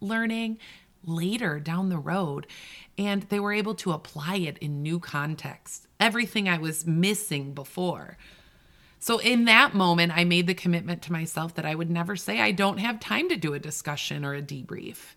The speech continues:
In fact, I made sure that I had time for the discussion,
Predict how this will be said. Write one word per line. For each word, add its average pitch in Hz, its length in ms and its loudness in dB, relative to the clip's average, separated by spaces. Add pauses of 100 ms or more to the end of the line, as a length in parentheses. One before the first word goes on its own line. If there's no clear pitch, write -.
(420)
In 190 140 4
fact, 190 340 4
I 185 80 4
made 196 260 2
sure 190 220 0
that 165 140 -2
I 147 160 -4
had 208 640 -2
time 131 340 -4
for - 100 -8
the 139 120 -6
discussion, 135 680 -8